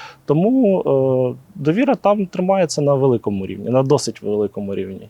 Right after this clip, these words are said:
І наші збори йдуть, просуваються, і моїх колег, і друзів просуваються збори зараз досить непогано. Якщо брати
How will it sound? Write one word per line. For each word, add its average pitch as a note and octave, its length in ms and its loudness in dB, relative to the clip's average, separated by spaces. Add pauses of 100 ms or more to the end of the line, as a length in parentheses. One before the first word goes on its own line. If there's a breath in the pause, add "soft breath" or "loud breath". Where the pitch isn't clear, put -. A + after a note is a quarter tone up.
І A#2 80 -4
наші E3 280 2
збори D3 360 4
йдуть, C3 220 0
просуваються, B2 720 0
і G#2 80 -4
моїх G#2+ 280 -4
колег, C3+ 380 2
і A2+ 60 -2
друзів B2+ 520 -2
просуваються A2+ 640 -2
збори G#2 380 -4
зараз G#2 380 -6
досить A2+ 440 -4
непогано. G#2 480 -6
Якщо - 220 -10
брати A#2 360 0